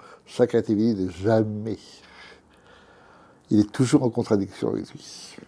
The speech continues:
C'est très, très, très étonnant. Et ça, il n'y a aucun cinéaste au monde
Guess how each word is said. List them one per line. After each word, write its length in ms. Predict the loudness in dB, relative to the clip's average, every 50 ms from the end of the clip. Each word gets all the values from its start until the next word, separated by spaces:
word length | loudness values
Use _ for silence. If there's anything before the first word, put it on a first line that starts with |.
| _ _
C'est 220 | -14 -14 -14 -12 _
très, 320 | -12 -6 2 4 4 4
très, 220 | 2 -2 -6 -6
très 280 | -6 -4 -6 -6 -6 -6
étonnant. 460 | -8 -8 -8 -10 -10 -8 -8 -8 -8 -6 -6 -6 -6 -6 -6 -14 -20 -20 -20 -20 -20 -20 _ 0
Et 100 | 0 0
ça, 280 | 0 2 2 2 2
il 60 | 4
n'y 80 | 0 0
a 100 | 0 0
aucun 220 | -2 -2 -4 -4 -4
cinéaste 560 | -2 -2 -2 0 0 0 -2 -2 -4 -2 -2
au 80 | -2 -2
monde 320 | -2 -4 -4 -4 -6